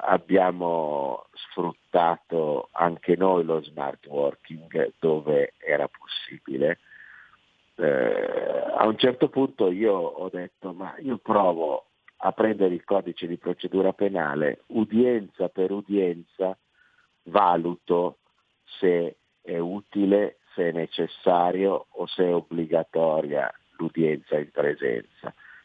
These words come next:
Ne è venuto fuori un lavoro che ho pubblicato, su cui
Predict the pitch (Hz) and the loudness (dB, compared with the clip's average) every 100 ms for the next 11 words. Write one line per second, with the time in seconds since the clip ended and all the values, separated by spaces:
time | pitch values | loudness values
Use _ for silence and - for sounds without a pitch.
0 | _ - 101 110 113 127 135 135 - 123 | _ 0 2 4 4 2 0 -2 0 2
1 | 90 80 78 76 85 82 80 78 78 80 | 2 2 -4 -8 -14 -18 -18 -12 -6 0
2 | 90 87 95 87 73 71 _ 76 71 69 | 0 2 2 2 -2 -8 _ -14 -10 -6
3 | 69 64 62 - 73 73 76 _ 85 62 | -4 -4 -6 -10 -20 -14 -14 _ -2 -2
4 | - - 69 87 _ _ _ - - - | -4 -8 -8 -8 _ _ _ -20 -20 -20
5 | - _ _ - 92 82 - 92 87 78 | -20 _ _ -4 -2 0 2 4 4 -2